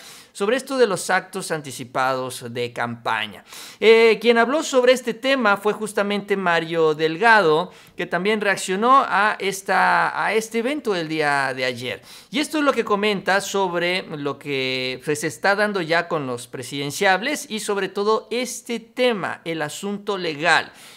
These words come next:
sobre los actos anticipados de campaña. Esto es lo que comentó.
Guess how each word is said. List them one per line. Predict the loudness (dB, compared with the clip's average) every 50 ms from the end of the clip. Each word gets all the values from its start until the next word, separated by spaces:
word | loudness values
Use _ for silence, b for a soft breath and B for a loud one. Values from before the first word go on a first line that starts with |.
| b b
sobre | -6 -4 0 2 4 6 6 6 4
los | 2 -4 -6 -6 -2
actos | 0 0 0 0 -2 -6 -6 -6
anticipados | -6 -8 -8 -10 -14 -10 -6 -4 -4 -4 -4
de | -6 -6
campaña. | -8 -8 -8 -6 -8 -8 -6 -4 -4
Esto | -4 -2 0 0
es |
lo | 0 0
que | -2 -4
comentó. | -6 -8 -8 -10 -12 -18 -20